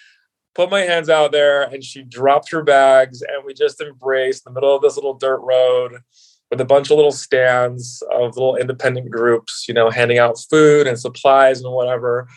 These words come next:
And I just think in that moment, I just felt this, um, obviously, you know, this connection to this human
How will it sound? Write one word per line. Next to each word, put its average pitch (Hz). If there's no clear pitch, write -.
And 156
I 156
just 185
think 208
in 185
that 160
moment, 147
I 135
just 135
felt 139
this, 131
um, 123
obviously, 143
you 131
know, 131
this 131
connection 143
to 135
this 127
human 139